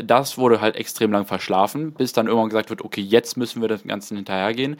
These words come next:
wir müssen jetzt Glasfaser ausbauen." Und dann kommen wir genau wieder beim gleichen Thema raus, wie du gesagt hast, wo wir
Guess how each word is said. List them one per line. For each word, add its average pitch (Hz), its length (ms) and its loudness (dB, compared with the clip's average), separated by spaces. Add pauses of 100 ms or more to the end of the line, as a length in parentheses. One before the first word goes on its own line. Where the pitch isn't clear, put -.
(260)
wir 104 100 -6
müssen 120 300 -2
jetzt 123 220 -4
Glasfaser 123 460 4
ausbauen." 131 440 0 (320)
Und 110 200 -2
dann 117 140 4
kommen 120 200 0
wir 120 80 2
genau 113 300 4
wieder 120 120 4
beim 107 200 -2
gleichen 120 360 2
Thema 120 280 0
raus, 117 360 4
wie 117 60 -6
du 113 100 -4
gesagt 113 340 0
hast, 123 300 0
wo 110 200 -4
wir 110 120 2